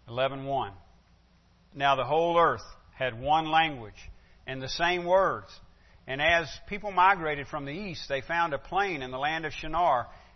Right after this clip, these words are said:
and settled there. And they said to one another, "Come, let us make bricks and burn them thoroughly."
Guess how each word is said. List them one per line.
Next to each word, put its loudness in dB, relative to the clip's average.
and -6
settled 2
there. -2
And -4
they -2
said -2
to -6
one 0
another, -2
"Come, 2
let 2
us -4
make -2
bricks -4
and -10
burn 0
them -6
thoroughly." -2